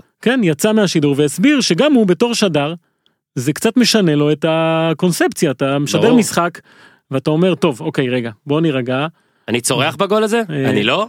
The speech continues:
Speaker 1: כן, אתה
Speaker 2: אני,
Speaker 1: מבין?
Speaker 2: אני אצא
Speaker 1: שזה
Speaker 2: מטומטם?
Speaker 1: מעניין, שזה
Speaker 2: נכון.
Speaker 1: מעניין לראות איך זה משפיע גם עליו. ברור
Speaker 2: נכון.
Speaker 1: שזה משפיע גם על הצופה, גם על האוהדים, גם על השחקנים, ואני חושב שיש לזה גם השפעה מנטלית על שחקנים,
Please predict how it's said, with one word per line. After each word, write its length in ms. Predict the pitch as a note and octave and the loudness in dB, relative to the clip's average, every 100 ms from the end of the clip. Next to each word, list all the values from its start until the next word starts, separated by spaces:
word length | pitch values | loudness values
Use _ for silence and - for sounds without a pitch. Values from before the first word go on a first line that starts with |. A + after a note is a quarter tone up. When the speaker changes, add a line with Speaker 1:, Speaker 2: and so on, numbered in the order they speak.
| - | -2
Speaker 1:
כן, 200 | F3+ E3 | 0 0
אתה 100 | B2+ | 0
Speaker 2:
אני, 60 | C3 - | 0 2
Speaker 1:
מבין? 180 | B2 | 2
Speaker 2:
אני 340 | A#2+ B2+ B2+ A#2+ | 0 0 0 0
אצא 180 | - C#3 | 0 0
Speaker 1:
שזה 140 | C#3+ | 2
Speaker 2:
מטומטם? 100 | C#3+ D#3 | 2 2
Speaker 1:
מעניין, 280 | G3+ F#4 A#2+ - | 2 2 0 -4
שזה 240 | D3+ C3+ | -2 2
Speaker 2:
נכון. 120 | D3 | 4
Speaker 1:
מעניין 200 | F3+ C4+ G3+ | 4 4 2
לראות 220 | D3+ F#3+ | 2 0
איך 100 | E3+ | 0
זה 80 | F#3 | 0
משפיע 300 | E3 G3+ F#3 | 2 0 2
גם 160 | F#3+ | 0
עליו. 200 | B3 F#3+ A#2 | 0 -2 -2
ברור 160 | D3 | 0
Speaker 2:
נכון. 80 | F3 | 2
Speaker 1:
שזה 80 | F#3 | 2
משפיע 220 | E3 F3+ | 0 0
גם 140 | D#3+ E3 | 0 0
על 80 | |
הצופה, 360 | D3+ D#3+ - G3 | 0 -2 0 0
גם 180 | E3 E3 | 2 0
על 60 | |
האוהדים, 300 | D#3 D3 G3 | 0 2 2
גם 100 | F#3 F#3+ | 2 0
על 40 | |
השחקנים, 460 | E3+ D#3 - F#3+ A3+ - _ _ _ - | -2 -4 -2 0 -2 -6 _ _ _ -4
ואני 140 | C#3 | -2
חושב 140 | - | -2
שיש 240 | F#3+ G3+ G#3+ | 0 0 2
לזה 300 | D#3+ D#3+ D#3 - _ - | 2 2 -2 -6 _ -4
גם 200 | C#3+ C#3+ | 0 0
השפעה 380 | - - D#3+ | -2 0 0
מנטלית 720 | G3+ D#3 C3+ F#3 G#3+ F#3+ - - | 2 0 0 0 2 0 -2 -8
על 120 | C3 | -4
שחקנים, 580 | C3 D#3 - C#3+ E3+ B3 | -2 -2 -2 0 2 2